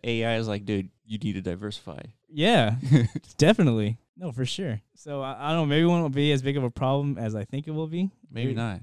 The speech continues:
Speaker 2: Yeah, maybe just the stock, you know, the Wall Street guys will, like, have to hold on to some bags for a few years, but maybe, I don't know. We'll see.
Speaker 1: Yeah, but I think the one that we keep talking about is, like, the currency crash.
Speaker 2: Yeah.
Speaker 1: Like, that's the one that's a real bubble.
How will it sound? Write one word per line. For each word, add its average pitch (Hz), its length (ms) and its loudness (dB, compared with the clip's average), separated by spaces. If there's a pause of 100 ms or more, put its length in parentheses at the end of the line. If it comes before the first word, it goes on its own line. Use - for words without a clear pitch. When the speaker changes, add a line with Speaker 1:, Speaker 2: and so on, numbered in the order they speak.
(220)
Speaker 2:
Yeah, 151 200 -12 (160)
maybe 151 260 -2
just 156 240 -2
the 147 80 0
stock, 151 320 0 (100)
you 160 120 0
know, 135 180 6
the 135 140 -2
Wall 151 200 6
Street 135 280 2
guys 123 340 2
will, 123 180 2
like, 120 260 -2 (200)
have 131 260 -4
to 117 260 -2
hold 127 240 -2
on 120 160 -2
to 123 40 -6
some 123 180 -6
bags 120 320 -4
for 131 80 -12
a 117 40 -12
few 120 180 -10
years, 117 280 -6
but 123 140 -16
maybe, 135 380 -6 (160)
I 110 100 -10
don't 80 120 -12
know. 78 180 -18 (140)
We'll - 100 -20
see. - 160 -20 (160)
Speaker 1:
Yeah, 139 160 2
but 113 240 2
I 120 80 0
think 170 240 -4
the 135 80 0
one 131 220 2
that 131 100 0
we 117 100 -2
keep 127 200 -8
talking 117 300 -8
about 101 260 -2
is, 101 160 -4
like, 101 140 -6
the 101 60 -14
currency 110 380 -4
crash. 85 420 -8 (320)
Speaker 2:
Yeah. 107 280 -6 (100)
Speaker 1:
Like, 98 160 -10
that's 127 200 -4
the 139 80 -2
one 117 180 0
that's 101 260 -4
a 101 60 -4
real 98 260 0
bubble. 85 460 -6